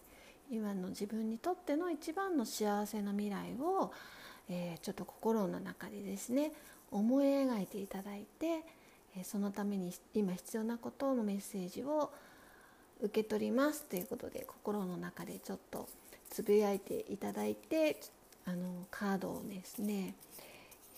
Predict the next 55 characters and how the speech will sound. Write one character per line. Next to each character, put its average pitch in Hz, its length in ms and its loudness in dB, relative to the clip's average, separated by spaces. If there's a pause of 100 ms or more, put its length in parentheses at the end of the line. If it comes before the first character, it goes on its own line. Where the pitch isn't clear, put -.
(260)
引 208 160 8
く 226 80 -4
準 262 280 12
備 170 140 4
を - 160 -2 (260)
し - 120 -8
て 202 200 4
い 196 60 4
た 190 160 -2
だ 185 100 -2
け 196 160 -6
れ 175 140 -2
ば 175 140 -6
と - 280 -8 (140)
思 190 320 2
い 202 80 2
ま 202 300 4
す。 - 260 -4 (480)
は 220 260 2
い。 - 140 2 (340)
で 269 140 8
は、 220 240 6
ち - 80 -6
ょ 190 40 2
っ - 60 -4 (120)
と - 80 -10
カ 190 260 -2
ー 180 60 0
ド 180 80 -8
を - 160 -8
で 196 100 -6
す - 140 -12
ね、 196 180 0
三 208 400 -2
枚 180 260 -2
選 185 140 -2 (140)
ん 180 100 -6
で 190 100 -6
み 190 140 -6
た 214 140 -8
い 208 240 -6
と 349 260 -2
思 202 240 -2
い 202 140 -2
ま 262 580 -4
す。 - 260 -14 (2500)
え 233 60 -2
ー、 202 840 2
今 247 220 6
ね、 185 280 -2
青 233 380 6
い 240 120 4
ク - 180 -6
リ 185 80 2
ッ 185 60 -6